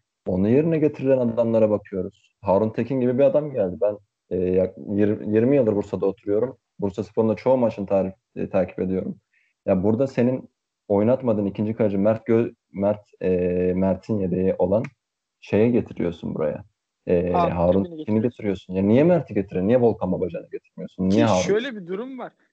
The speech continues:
Speaker 2: Senin beğenmediğin Mert zamanında bu takımdan işte Volkan Demirel'in o zamanki performansından dolayı göz ardı edilen Mert Günok. E, bugün
Speaker 1: Şu an
Speaker 2: baktığımız
Speaker 1: birinci
Speaker 2: zaman
Speaker 1: kaleci.
Speaker 2: milli takımın hem as takım kalecisi oldu hem milli takımın artık as kalecisi ki bugün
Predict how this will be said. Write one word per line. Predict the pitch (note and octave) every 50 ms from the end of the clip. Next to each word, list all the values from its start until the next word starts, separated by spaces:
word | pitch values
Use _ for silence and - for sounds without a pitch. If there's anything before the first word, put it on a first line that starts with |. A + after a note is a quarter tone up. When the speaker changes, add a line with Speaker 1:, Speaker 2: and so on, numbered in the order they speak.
| _ _
Speaker 2:
Senin | _ - F#3+ F#3 A3 C4 C4 G#3 E3
beğenmediğin | F#3 G3+ G#3+ B3+ C#4 C4+ B3+ A3+ F3+ F3 G3 F3+
Mert | F3+ F#3 G3 A#3 D4 D4 _ -
zamanında | F3 F3 F3+ F#3 F#3+ F#3+ F#3+ G3 G3+ G3+ G3+ G3 G3+ G3
bu | G3 G#3
takımdan | G3+ G#3+ G3 - G#3 G3 F#3+ F#3+ G3+ G3+ G3+
işte | F#3+ - _ G3 F3
Volkan | E3+ G#3 G#3 F#3+ - - A3 A3 G#3+
Demirel'in | G3 A3 A3 C4 D4+ C#4+ C4 A#3 A3 A3
o | A3
zamanki | G3+ G#3 G#3+ G#3+ G#3+ G#3+ - _
performansından | _ G#3+ G#3 G3+ G3+ _ - A3+ A3+ A3+ A3+ G#3+ G#3+ _ A#3 A#3+ B3+ C4 B3+ A#3
dolayı | A#3+ A3 G3+ F3+ E3
göz | D3 G#3 A3 A#3+ A3
ardı | B3+ A#3+ A3 G3+ G3
edilen | F#3+ F#3 E3+ F#3+ G#3 G#3 G3+
Mert | F#3 F#3+ F#3+ F#3+ _ _
Günok. | A3+ A#3 D4 F4+ _ _ _ _ _ _ _ _ _ _
E, | - F3+
bugün | F#3 B3 C4 C4+
Speaker 1:
Şu | A#3
an | G2+
Speaker 2:
baktığımız | G#2 G#2 -
Speaker 1:
birinci | - - G3
Speaker 2:
zaman | F#3 - B3 C4+ B3+
Speaker 1:
kaleci. | A3+ A#3+ B3
Speaker 2:
milli | B3 B3 C4 C4 -
takımın | - A3 G#3 - G3+ G3 B3+ D4+ D4+ _ _ _ _ _ _ _ _
hem | - E3+ A#3 C#4 D4 C#4 _ _ _ _ _ _
as | G#3+ G#3+ G#3 _ _
takım | _ G#3+ G3+ - G3+
kalecisi | F#3+ - F#3+ F#3 F#3 E3 D3 _
oldu | F#3 F3+ E3+ A3
hem | A3 A#3+ A3+
milli | A3+ A#3 A3+
takımın | A#3+ B3 A3+ A#3
artık | A3+ G#3 - - _
as | - G3 G3 -
kalecisi | - G#3+ G3+ G3 E3+ E3 F3+ _ D#4+
ki | B3 B3+ A3
bugün | G3 A3+ G3+ A#3 A3+